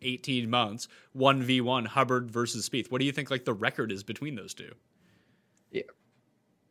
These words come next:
Speaker 2: I mean, you would assume, uh, Hubbard's coming out on top. Yeah, no, listen, Spieth has been broken. It's just the name will always carry some cachet with people. I, I just, I, I'm not going there. As simple as that. I'd rather play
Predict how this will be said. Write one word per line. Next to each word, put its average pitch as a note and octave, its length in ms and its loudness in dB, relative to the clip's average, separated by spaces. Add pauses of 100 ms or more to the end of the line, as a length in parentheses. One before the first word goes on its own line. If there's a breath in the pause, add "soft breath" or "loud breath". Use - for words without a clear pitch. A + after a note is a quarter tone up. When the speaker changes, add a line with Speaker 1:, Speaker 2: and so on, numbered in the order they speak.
(160)
Speaker 2:
I C3 60 -2
mean, A2+ 300 -4
you B2 120 2
would B2 140 0
assume, D#3 640 4 (560)
uh, A2+ 320 4
Hubbard's C3 540 -2
coming B2+ 260 2
out B2+ 120 4
on A#2+ 100 4
top. D3+ 100 6
Yeah, A3 80 10
no, B3+ 160 8
listen, D3 320 10
Spieth F3 320 2
has C#3 140 0
been C3 580 0 (460)
broken. D3 480 8
It's A#2 220 0
just C#3 240 -2
the C3+ 100 4
name C3 640 4 (680)
will C#3 180 6
always C3 340 8
carry A#2+ 320 8
some A#2+ 260 0
cachet A#2 460 4
with - 160 0
people. B2+ 240 2
I, B2 240 8
I A#2+ 100 4
just, - 340 -6 (260)
I, D3+ 280 12
I'm F3+ 80 8
not D3 240 8
going B2 220 6
there. A2 160 2
As B2+ 100 2
simple B2 240 2
as A#2+ 120 0
that. A#2+ 160 8
I'd A#2 120 6
rather B2+ 240 8
play A#2+ 540 6